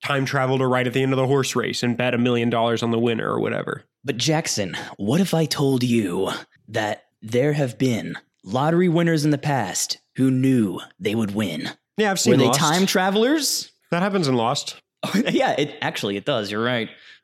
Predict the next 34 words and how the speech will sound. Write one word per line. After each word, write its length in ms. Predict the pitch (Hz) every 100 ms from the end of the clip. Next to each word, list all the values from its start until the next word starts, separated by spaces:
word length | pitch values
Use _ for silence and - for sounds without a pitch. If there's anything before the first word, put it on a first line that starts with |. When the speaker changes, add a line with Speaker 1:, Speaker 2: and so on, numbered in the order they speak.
| _ -
Speaker 2:
Which 220 | 127 151 -
we're 60 |
not 260 | 143 160 165
gonna 160 | 151
get 140 | 127 139
into, 440 | 139 135 107 92 - -
but 220 | 139 123 - -
we're 140 | 247
talking 340 | - 262 220
about 480 | 185 160 139 - 120
real 240 | 139 180 160
life 320 | 160 160 160
here. 380 | 110 98 92 - _ _
I 80 | 156
wanna 200 | 262 226
talk 280 | 185 143 139
about 360 | 120 104 104 - _ _ _ _ 113
lottery 480 | 135 139 151 156
scandals. 920 | 151 - 139 123 113 95 87 - - - - _ - _ -
Speaker 1:
I'm 180 | 104 98
interested. 720 | 113 131 - - - - - _
Speaker 2:
We'll 120 | 175
start 320 | 269 - 226 185
with 120 | 151
a 80 | 139
real 220 | 143 139
simple 360 | - 147 123
one 160 | 120 117
here. 380 | 110 107 92 95 _ -
The 160 | 120 117
triple 400 | - 269 262 254
six 560 | - - 247 247 -
fix, 720 | - 262 220 - - - - - _
which 580 | - 156 190 - - -